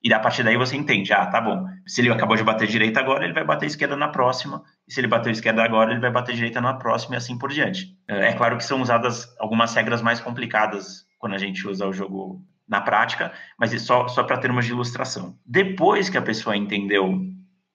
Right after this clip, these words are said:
que padrão tá sendo utilizado, existe uma outra tarefa, que é simplesmente digitar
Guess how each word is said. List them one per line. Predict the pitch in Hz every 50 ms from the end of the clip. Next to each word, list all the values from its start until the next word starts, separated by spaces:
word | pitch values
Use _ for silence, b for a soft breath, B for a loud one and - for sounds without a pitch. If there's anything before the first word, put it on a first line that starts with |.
| _ _ _ _ _
que | - -
padrão | - - 120 110 107 107 104 101
tá | 104 95
sendo | 95 110 98 95
utilizado, | 92 95 104 101 101 107 127 143 151 151
existe | 151 160 165 - -
uma | 185 185 -
outra | 147 160 190 196 147 147 139
tarefa, | - 117 107 202 - - - - _ 185 - B B B B B _
que | - 160
é | -
simplesmente | - 180 175 170 180 151 147 151 156 170 - - 165 147
digitar | 139 - - 175 180 180 - 143 151 160 160 - -